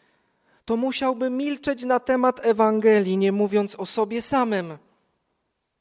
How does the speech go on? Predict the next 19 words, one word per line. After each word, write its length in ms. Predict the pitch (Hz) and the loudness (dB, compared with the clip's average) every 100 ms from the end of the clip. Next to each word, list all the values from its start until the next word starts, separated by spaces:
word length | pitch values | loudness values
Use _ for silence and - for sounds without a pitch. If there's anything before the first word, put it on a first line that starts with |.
| _ _ _ _ _ _ _ _ _ _ _ _ _ _ _ _ _ | _ _ _ _ _ _ _ _ _ _ _ _ _ _ _ _ _
Z 120 | 202 180 | -18 -10
drżeniem 600 | 180 180 208 220 220 214 | -10 -4 -2 -2 -2 -4
serca, 440 | 208 180 - 160 | -4 -4 -4 -6
moi 220 | 160 156 | -6 -6
drodzy, 300 | 165 180 185 | -6 -8 -6
oczekiwałem 840 | 175 - 185 180 180 180 180 175 170 | -8 -8 -14 -12 -6 -4 -4 -6 -8
na 200 | 165 165 _ _ _ _ _ _ _ _ _ | -8 -10 _ _ _ _ _ _ _ _ _
uczestników 880 | 185 - 180 - 202 196 - 160 - | -10 -8 -10 -8 -8 -8 -10 -16 -10
tej 180 | 160 - | -8 -8
ewangelizacji 1040 | 160 160 156 156 160 156 170 - - - | -8 -8 -10 -10 -10 -6 -6 -8 -14 -14
i 60 | 180 | -8
duchownych, 920 | 190 196 196 170 156 156 147 - _ _ _ _ _ _ _ _ _ _ | -6 -2 0 0 -2 -16 -18 -20 _ _ _ _ _ _ _ _ _ _
którzy 380 | - 202 190 | -20 -14 -12
do 140 | 190 185 | -8 -8
końca 400 | - 196 190 196 | -6 -10 -8 -10
nie 140 | 180 | -10
wiedziałem, 500 | 180 175 160 165 175 | -10 -8 -6 -6 -10
czy 140 | - _ | -18 _
przyjdą. 680 | - 160 156 165 - 170 | -14 -14 -14 -16 -18 -20